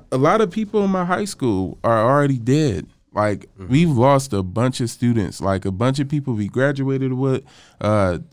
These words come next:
Speaker 1: while going to school, and then right after, too, like, we just lost another person. Like, and it's just people who have, people are dying in their twenties.
Speaker 2: Yeah.
Speaker 1: And that's the thing. It's not like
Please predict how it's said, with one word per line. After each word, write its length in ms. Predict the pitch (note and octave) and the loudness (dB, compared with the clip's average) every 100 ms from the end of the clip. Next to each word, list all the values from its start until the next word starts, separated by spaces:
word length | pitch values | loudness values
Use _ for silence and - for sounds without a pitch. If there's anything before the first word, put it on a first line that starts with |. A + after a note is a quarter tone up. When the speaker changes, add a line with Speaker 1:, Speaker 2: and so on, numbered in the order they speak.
| - | -4
Speaker 1:
while 200 | G#2 G2+ | 0 0
going 320 | G2+ D#3 E3+ | 2 2 4
to 60 | D#3+ | 2
school, 320 | - D#3 D#3 | 0 2 4
and 120 | B2 | 4
then 240 | A#2+ A2+ G#2+ | 4 2 2
right 260 | A#2+ A#2 - | 0 0 0
after, 400 | B2 C3 A#2 G2+ | 0 -2 -4 -6
too, 240 | - C3+ | -4 -4
like, 300 | G2+ G2 F#2+ | -4 -6 -6
we 140 | A#2 | -8
just 280 | C#3+ D3 C#3+ - | -6 -6 -8 -12
lost 480 | - G2+ B2 C3+ - _ _ _ - | -10 -2 0 0 -6 _ _ _ -4
another 400 | G2+ B2+ B2+ - | 0 2 2 0
person. 580 | - C3 C3 F2 F#2 | -2 -2 -2 -6 -8
Like, 300 | B2 F#2 F#2 - | -6 -4 -4 -4
and 160 | G2+ A#2 | 0 2
it's 160 | B2+ A#2+ | 2 2
just 200 | B2 - | -2 -2
people 340 | D3+ C#3+ A#2 | -2 0 0
who 80 | G#2+ | 2
have, 260 | A#2 G#2 - - | 0 -2 -4 -8
people 280 | - E3 D3 | -6 -4 0
are 140 | A#2 G2 | 0 0
dying 560 | G2 A#2 A#2+ G#2+ F#2+ - _ _ _ _ _ - | 0 2 2 0 -4 -8 _ _ _ _ _ 0
in 140 | A2+ | 2
their 180 | G#2 G2 | 2 0
twenties. 640 | G2 C3+ C3+ G2 - - _ _ - | -4 -2 0 -2 -6 -12 _ _ -20
Speaker 2:
Yeah. 220 | C#3+ C#3+ - _ _ _ | -20 -20 -20 _ _ _
Speaker 1:
And 180 | A#2 B2 | 2 4
that's 220 | C3 A#2 | 4 2
the 100 | G2+ | -2
thing. 340 | F#2+ A2+ B2 | -2 0 2
It's 140 | A2+ A2+ | 0 0
not 240 | B2 G#2+ | 2 2
like 340 | G#2+ A2+ F#2+ | 2 0 0